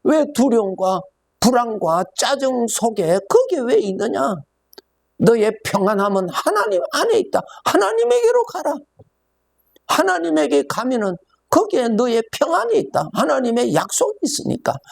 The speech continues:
하나님의 사랑이 있으니까. 나무의 뿌리가 물을 찾아야 나무가 살듯이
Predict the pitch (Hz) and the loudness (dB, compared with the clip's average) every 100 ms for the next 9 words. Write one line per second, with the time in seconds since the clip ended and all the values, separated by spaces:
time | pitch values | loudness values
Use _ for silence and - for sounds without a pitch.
0 | - - 226 202 196 208 208 - - - | -8 0 0 2 0 0 -2 -2 -4 -2
1 | 440 403 - - - - - - _ _ | 0 2 0 -4 -6 -4 -6 -8 _ _
2 | _ _ _ _ _ _ _ _ _ _ | _ _ _ _ _ _ _ _ _ _
3 | _ _ _ _ _ - 131 131 147 135 | _ _ _ _ _ -4 0 2 2 0
4 | 131 - 117 113 117 113 - 180 294 320 | -2 -4 -4 -2 -2 -4 -2 2 4 4
5 | 330 285 - _ _ _ _ - 208 175 | 0 -2 -8 _ _ _ _ -6 -4 -4
6 | 131 104 - _ _ _ _ _ _ _ | -4 -6 -14 _ _ _ _ _ _ _
7 | - 247 233 180 247 240 - 262 285 359 | 0 2 2 0 -2 -4 0 0 2 0
8 | - - | 0 -12